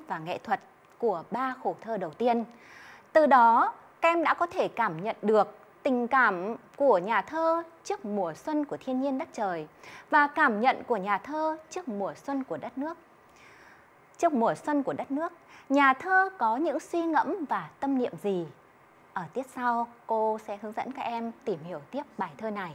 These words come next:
Về nhà, các em lưu ý là tìm hiểu và chuẩn bị trước cho cô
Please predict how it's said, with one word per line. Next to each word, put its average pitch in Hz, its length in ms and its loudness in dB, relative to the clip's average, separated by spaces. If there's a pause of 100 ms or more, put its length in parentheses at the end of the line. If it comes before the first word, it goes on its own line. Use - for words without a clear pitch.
(760)
Về 233 120 2
nhà, 220 440 6 (500)
các 311 80 4
em 311 120 4
lưu 311 180 4
ý 226 340 0 (320)
là 226 400 6
tìm 233 400 2
hiểu 240 300 4
và 196 140 0
chuẩn 196 280 -4
bị 202 200 -4
trước 381 200 -4
cho 302 120 -6
cô 285 360 4